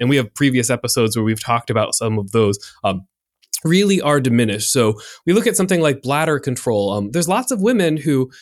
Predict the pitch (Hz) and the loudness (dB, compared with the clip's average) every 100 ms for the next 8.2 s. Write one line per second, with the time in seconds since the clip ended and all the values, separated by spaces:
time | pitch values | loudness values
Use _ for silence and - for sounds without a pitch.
0 | - 175 101 101 _ - 135 - 170 170 | -10 -4 -4 -4 _ -8 -8 -6 -4 -2
1 | 170 170 175 180 208 190 - 110 117 _ | -2 -4 -4 -4 -4 -4 -4 -2 -4 _
2 | _ 107 95 120 _ 143 147 156 156 147 | _ -4 -4 -6 _ -2 0 2 0 2
3 | 147 123 196 202 131 - 151 135 127 131 | 2 2 0 0 -2 -2 0 2 2 2
4 | 196 - - 185 - 156 156 - 127 117 | 0 -2 -6 -2 0 0 0 0 0 2
5 | 185 123 101 98 95 180 196 185 214 226 | 2 4 2 -2 -4 -2 2 2 4 2
6 | 208 196 196 175 180 139 165 175 110 107 | 2 0 2 2 0 0 0 2 0 0
7 | 143 165 110 - 220 165 135 135 151 120 | -2 -2 -4 -2 -2 2 2 2 0 0
8 | 104 104 | 0 -2